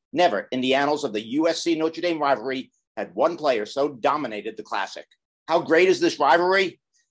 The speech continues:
It is likely that it's the greatest intersectional cross-country rivalry in the storied history of college football. Two teams, one from L A, the other from South Bend. The cross-country rivalry itself started back in nineteen twenty-six, and these teams meet annually, giving fans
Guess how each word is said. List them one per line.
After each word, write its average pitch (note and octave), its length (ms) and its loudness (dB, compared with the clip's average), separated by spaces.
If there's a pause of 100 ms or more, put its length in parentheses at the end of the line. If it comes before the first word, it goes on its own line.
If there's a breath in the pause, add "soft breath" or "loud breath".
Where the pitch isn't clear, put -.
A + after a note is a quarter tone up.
It G3 80 -2
is G3+ 120 4
likely G3+ 360 0
that D#3 160 2
it's D#3 140 -4
the D#3 100 -10
greatest D#3+ 500 -4
intersectional F3+ 680 -6
cross-country D3 540 -4
rivalry B2+ 400 -2
in A#2+ 80 -6
the A2 40 -12
storied D3 360 -4
history C3+ 260 -12
of A#2 80 -14
college A2+ 240 -4
football. C#3 480 0 (380)
Two A3+ 140 -6
teams, C3 500 -6 (100)
one D3 180 -2
from F3+ 140 -12
L F#3 180 2
A, C3+ 180 2
the A#2 120 -8
other D3 140 -4
from B2 180 -16
South C3+ 300 -4
Bend. G#2+ 340 2 (540)
The D3+ 80 -4
cross-country F3+ 600 -4
rivalry F3 440 -2
itself E3 300 -6
started F3+ 340 -4
back E3 180 -4
in D#3 60 -16
nineteen E3+ 340 -10
twenty-six, D#3+ 600 -4
and D#3 120 -8
these E3+ 200 -8
teams D#3 320 -4
meet D#3 260 -8
annually, C#3 580 -4 (320)
giving E3 280 -2
fans D3+ 480 -2